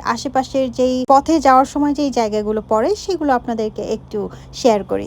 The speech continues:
তবে একটু কথা বলে রাখি যে স্টুডেন্টরা একেবারেই নতুন আসবে মালয়েশিয়াতে, ইউনিভার্সিটি থেকে আপনাকে এয়ারপোর্ট পিক আপটা দিবে, তবে আপনার ইউনিভার্সিটির এরিয়ায়। মনে করেন, আপনি যদি এশিয়া প্যাসিফিক ইউনিভার্সিটিতে হন, তাহলে আপনাকে ইউনিভার্সিটির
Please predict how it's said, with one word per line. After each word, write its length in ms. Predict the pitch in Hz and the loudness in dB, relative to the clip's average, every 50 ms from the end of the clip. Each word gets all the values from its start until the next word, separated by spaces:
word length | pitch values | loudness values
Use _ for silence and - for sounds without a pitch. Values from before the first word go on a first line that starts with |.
| - - | -2 0
তবে 140 | 302 302 339 | 0 2 2
একটু 180 | 359 330 - 349 | -2 -2 -4 -4
কথা 200 | 339 339 311 - 349 | -4 -2 -2 -2 -2
বলে 220 | 277 277 254 262 247 | 0 0 0 0 0
রাখি 280 | 233 226 226 - 330 403 381 - | -2 -4 -4 -6 -6 -6 -4 -2
যে 80 | - 247 233 233 226 233 | -2 -2 -2 -2 -4 -8
স্টুডেন্টরা 420 | - - 262 269 269 262 285 277 - - | -6 -4 -2 -2 -2 -2 -2 -4 -2 -4
একেবারেই 480 | 226 226 - 254 233 269 285 339 359 | -6 -4 -4 -2 -2 0 -2 -2 -2
নতুন 280 | 330 320 294 285 285 269 | -2 -4 -4 -4 -4 -4
আসবে 260 | 269 254 254 233 262 254 | -2 -4 -2 -2 -4 -2
মালয়েশিয়াতে, 580 | 247 240 226 226 233 - - 226 208 - 220 247 320 403 - | -2 -2 -4 -4 -4 -4 -4 -4 -2 -2 -2 -2 -2 -2 -2
ইউনিভার্সিটি 580 | 311 311 320 339 294 330 330 320 - - 320 311 | 0 0 2 2 2 2 2 0 -2 -6 -6 -2
থেকে 260 | 294 311 294 - 302 302 | -2 -2 0 0 2 2
আপনাকে 320 | 294 269 277 277 269 254 277 | 2 0 0 -4 -4 -2 0
এয়ারপোর্ট 440 | 262 247 247 233 226 233 247 240 233 | 0 2 2 0 0 0 -2 -2 -2
পিক 160 | - 233 - 247 | -6 -6 -4 -4
আপটা 260 | 226 - - 247 233 | -4 -2 -2 -2 -2
দিবে, 280 | 214 220 240 214 214 208 | -2 -2 -2 -2 -2 -2
তবে 240 | 202 - 233 226 262 | -2 -2 -2 0 -2
আপনার 240 | 285 285 - 370 381 349 | -2 -2 -2 -4 -2 -2
ইউনিভার্সিটির 720 | 285 254 240 254 240 262 262 262 - 269 247 - 254 240 - | -2 0 -2 0 0 -2 -4 -2 -4 -6 -4 -4 -4 0 2
এরিয়ায়। 380 | 247 240 233 226 208 180 175 - - - - - - | 2 4 4 4 2 0 0 -2 -6 -12 -12 -2 0
মনে 160 | 285 302 330 | 2 2 4
করেন, 220 | 339 - 359 359 349 | 4 4 4 6 6
আপনি 240 | 294 262 254 - 269 | 4 2 0 -2 -4
যদি 200 | 247 277 247 285 - | -2 -2 -4 -2 -2
এশিয়া 280 | 226 240 240 - 277 254 | -2 -2 -2 -2 -2 -2
প্যাসিফিক 440 | 254 247 247 - 277 254 - 277 254 - | 0 -2 -2 -2 -4 -4 -4 -6 -4 -4
ইউনিভার্সিটিতে 680 | 269 262 262 269 254 277 277 - 277 254 269 262 - 277 | -2 -2 -2 0 -2 -2 -2 -4 -6 -8 -4 -2 -2 0
হন, 200 | 262 277 302 359 392 | 2 2 0 0 0
তাহলে 280 | - 370 349 359 349 339 | 0 0 0 2 2 2
আপনাকে 340 | 302 285 - 294 285 285 302 | 2 0 0 -4 -4 -4 -4
ইউনিভার্সিটির 800 | 285 269 254 262 262 269 262 254 - - 269 247 269 262 269 | -2 -2 -2 0 0 0 -2 -2 -4 -8 -6 -4 -4 -4 -4